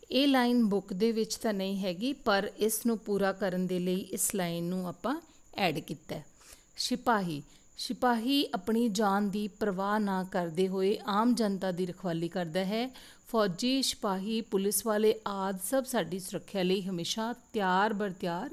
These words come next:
ਰਹਿੰਦੇ ਹਨ। ਸਬਜ਼ੀ ਅਤੇ ਫਲ ਵੇਚਣ ਵਾਲਾ। ਸਬਜ਼ੀਆਂ ਅਤੇ ਫਲ ਵੇਚਣ ਵਾਲੇ ਸਾਡੀ ਰੋਜ਼ਾਨਾ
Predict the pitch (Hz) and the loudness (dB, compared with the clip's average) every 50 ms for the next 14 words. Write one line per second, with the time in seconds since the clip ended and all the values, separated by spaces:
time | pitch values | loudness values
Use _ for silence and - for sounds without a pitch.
0 | - - 180 156 190 175 165 151 165 165 170 185 160 151 - - - - - - | -10 -8 -4 -2 0 0 0 -2 -4 -4 -4 -4 -6 -6 -8 -12 -18 -20 -20 -20
1 | - - - - - - - - - 247 226 208 202 262 302 294 269 226 240 - | -20 -20 -20 -20 -18 -10 -4 0 0 0 0 0 2 2 2 4 4 2 0 0
2 | 220 226 226 - - 233 247 247 247 214 208 190 196 - 202 185 185 185 185 180 | 0 0 0 0 0 2 2 2 2 0 0 -2 -2 -2 -2 -2 0 0 0 0
3 | 175 190 226 277 - - - - - - - - - 247 226 196 196 240 277 277 | 0 0 -2 -2 -6 -12 -20 -20 -18 -4 2 2 4 4 2 0 0 2 2 2
4 | 269 254 254 - 226 226 233 233 - - 247 254 269 277 247 233 220 220 - 220 | 2 2 0 0 0 0 -2 -2 -2 2 2 4 4 4 2 0 0 0 -2 -4
5 | 208 202 196 190 185 190 196 220 214 - 233 190 175 185 196 185 190 185 196 190 | -2 -2 0 0 0 2 0 0 0 0 0 0 0 0 0 -2 -2 -2 -2 -2
6 | 185 185 190 208 214 233 262 285 | 0 0 0 2 2 2 0 0